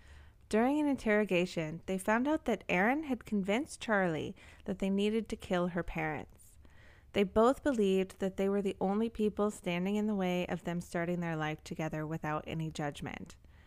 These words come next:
In order to do this, they needed help, so they ended up asking their friends Bobby Johnson and Charles Wade to assist in the murders and be the getaway driver.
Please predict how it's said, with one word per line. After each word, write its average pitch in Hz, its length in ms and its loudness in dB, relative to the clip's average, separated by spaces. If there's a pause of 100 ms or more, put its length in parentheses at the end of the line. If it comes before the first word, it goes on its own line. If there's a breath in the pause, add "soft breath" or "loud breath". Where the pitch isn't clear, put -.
(400 soft breath)
In 233 160 4
order 269 280 4
to 330 140 -6
do 190 240 2
this, 160 440 -2
they 208 120 4
needed 214 300 4
help, - 400 0 (400 soft breath)
so - 180 -6
they 226 140 2
ended 254 280 0
up 320 220 4
asking 214 400 2
their 214 100 0
friends 180 440 -2
Bobby 185 380 0
Johnson 170 580 -2
and 180 160 -4
Charles 190 520 0
Wade 160 380 -4
to 196 160 -4
assist 214 480 -2
in 247 100 0
the 262 80 2
murders 175 480 0
and 180 160 0
be 185 120 0
the 180 80 0
getaway 156 440 -2
driver. - 520 -10